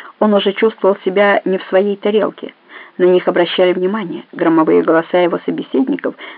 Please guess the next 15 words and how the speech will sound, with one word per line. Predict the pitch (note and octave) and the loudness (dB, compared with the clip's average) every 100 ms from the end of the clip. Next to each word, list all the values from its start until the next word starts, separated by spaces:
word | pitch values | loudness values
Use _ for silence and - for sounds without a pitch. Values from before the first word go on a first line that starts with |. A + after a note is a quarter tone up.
| - | -2
достигали | G3+ A3+ A3 B3 C4 | 0 2 2 2 2
другого | G#3 G3 A3+ A#3 | 2 2 4 2
конца | A3 G#3 - | 0 0 0
помещения | G#3 G3+ F#3+ - - D4 F3 - - | 0 -2 -4 -4 0 2 2 -2 -2
и | F#3 | 0
вырывались | F3+ E3+ F#3+ F#3+ - | 2 0 -2 -4 -6
на | F3 | -4
улицу. | D#3+ - - - - _ _ _ _ - _ | -4 -8 -12 -18 -20 _ _ _ _ -20 _
"Ты | C4+ C4+ C4 | 2 2 2
не | B3 | 0
помнишь | C4 G4 F#4 G3 | 0 0 0 -2
здесь | F3 E3 E3+ | 0 0 0
высокого | F#3 F3+ G3 - E3+ | -4 -2 0 2 0
мужчину | E3+ - - D#4 F3+ E3+ - - | 0 -2 0 2 2 -4 -14 -14
со | - | 0